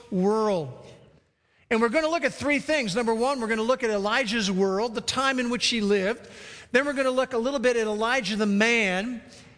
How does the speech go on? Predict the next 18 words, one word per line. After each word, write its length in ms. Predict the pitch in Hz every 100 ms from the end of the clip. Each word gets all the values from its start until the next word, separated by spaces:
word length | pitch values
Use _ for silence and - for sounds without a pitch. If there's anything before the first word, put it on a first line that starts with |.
| _ -
And 140 | 214
then 180 | 226 226
thirdly, 400 | - 349 311 269
we're 140 | 233
gonna 180 | 226 233
begin 1080 | 214 180 190 165 196 330 320 240 233 247 240
to 140 | 233
talk 400 | 226 - 269 262
about 340 | 247 240 233 214
this 180 | 233
principle 580 | - 254 247 202 165 190
that 200 | 175 170
God 380 | 202 226 254 240
calls 460 | - 226 220 208 -
ordinary 640 | 220 240 233 240 247 240
people 420 | - 190 180 202
to 180 | 170 180
accomplish 720 | 175 - 226 202 180 170 -